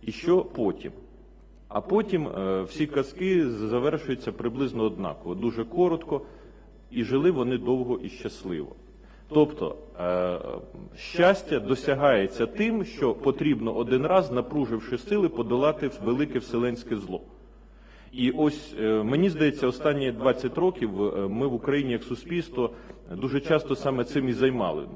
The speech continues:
е, займалися. Спочатку шукали велике вселенське зло, яке заважає нам як, е, державі і суспільству добре жити, а потім, напруживши сили, долали, а довго і щасливо жити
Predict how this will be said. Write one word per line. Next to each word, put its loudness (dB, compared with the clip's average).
е, -2
займалися. 2
Спочатку -2
шукали 2
велике 2
вселенське -4
зло, 0
яке 0
заважає 2
нам 0
як, 0
е, 0
державі 0
і -2
суспільству -4
добре 2
жити, -2
а 0
потім, 0
напруживши 0
сили, 2
долали, 6
а 6
довго 6
і -4
щасливо 0
жити -4